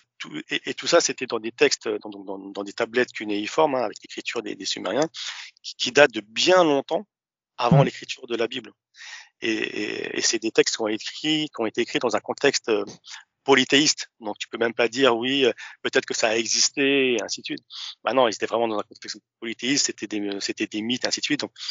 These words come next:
Speaker 1: c'est, c'est, c'est pas des trucs sur lesquels on peut se référer pour dire bah oui, euh, c'est une preuve que, que c'est vrai. Tout ça sont vraiment des, des, des, des éléments assez factuels qui, euh, qui te font dire que, que voilà, les, les, les patriarches qu'on a dans la Bible,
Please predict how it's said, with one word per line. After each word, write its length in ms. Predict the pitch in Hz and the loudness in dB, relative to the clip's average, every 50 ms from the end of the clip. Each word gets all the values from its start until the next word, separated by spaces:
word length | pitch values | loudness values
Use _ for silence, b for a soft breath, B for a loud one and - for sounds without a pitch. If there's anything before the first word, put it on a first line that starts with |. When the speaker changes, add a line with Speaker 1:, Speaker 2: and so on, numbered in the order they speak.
| B B B B B B B | B B B B B B B
Speaker 1:
c'est, 180 | - - - - | -4 -4 0 2
c'est, 180 | - - 127 117 | 2 2 2 2
c'est 140 | - 113 | 2 2
pas 180 | - - 123 123 | 4 2 2 2
des 160 | 110 110 98 | 2 -2 -6
trucs 220 | - - - 139 - | -6 -8 -8 -6 -4
sur 140 | - 113 | -4 -4
lesquels 200 | 104 - - 123 | -4 -4 -4 -4
on 60 | 113 - | -4 -4
peut 120 | - 117 | -6 -4
se 100 | - 113 | -4 -4
référer 240 | 101 - - 123 120 | -2 -2 -2 -2 -2
pour 160 | _ - 107 | _ -4 -2
dire 160 | 104 107 98 | -2 -2 -2
bah 120 | 95 92 104 | -2 -4 -4
oui, 220 | 123 135 127 117 | -4 -4 -4 -4
euh, 180 | 101 92 90 90 - B B B B | -4 -4 -6 -8 -12 B B B B
c'est 160 | - - 113 | -2 0 0
une 80 | 110 113 | 0 0
preuve 240 | - - 139 135 - | 2 4 4 4 2
que, 440 | - 110 110 110 110 104 95 92 87 _ | 0 -4 -2 0 0 -2 -2 -4 -8 _
que 60 | - | -8
c'est 140 | - - 120 | -6 -4 -2
vrai. 180 | 110 120 123 - _ _ _ _ _ - | -2 -2 -4 -6 _ _ _ _ _ -10
Tout 100 | - 131 | -6 4
ça 180 | - 170 160 | 6 6 6
sont 140 | - - 127 | 6 4 0
vraiment 300 | 117 110 123 127 135 139 | 0 2 4 4 4 2
des, 240 | 127 120 117 117 113 | 2 0 -2 -2 -4
des, 260 | 110 113 113 113 110 | -6 -10 -12 -12 -12
des, 180 | 107 _ - - | -14 _ -20 -20
des 280 | _ _ - 107 107 | _ _ -8 -2 0
éléments 240 | 123 117 120 120 120 | 0 2 4 6 6
assez 200 | 127 123 - 131 | 6 4 2 0
factuels 480 | - - 127 - - - 143 156 160 - | 0 -2 -2 -2 -2 2 4 4 2 2
qui, 420 | - - 123 117 113 110 107 107 104 | 0 -8 -12 -12 -12 -10 -6 -6 -6
euh, 80 | 101 - _ B B B B _ _ - | -6 -6 _ B B B B _ _ -20
qui 100 | - - | -16 -10
te 60 | - | -6
font 120 | - 117 | -6 -2
dire 200 | 117 123 139 - | 0 2 0 0
que, 540 | - 120 107 107 107 101 101 101 101 101 101 - _ _ - | 0 0 -2 -2 -2 -2 -2 -4 -4 -6 -8 -12 _ _ -6
que 40 | 107 | -2
voilà, 240 | 107 113 123 123 117 | 2 4 4 4 4
les, 340 | 98 98 98 101 98 95 | 2 -2 -8 -8 -10 -12
les, 160 | 95 101 104 101 | -12 -14 -12 -12
les 140 | 98 - | -12 -6
patriarches 520 | - - 120 - - - 120 123 117 - - | -2 -2 -2 -2 -2 -2 -2 0 0 0 0
qu'on 180 | - 110 107 | -2 -4 -6
a 60 | 110 107 | -6 -4
dans 120 | 101 101 | -4 -4
la 100 | 98 95 | -4 -4
Bible, 280 | 107 120 139 127 113 | -6 -6 -6 -6 -8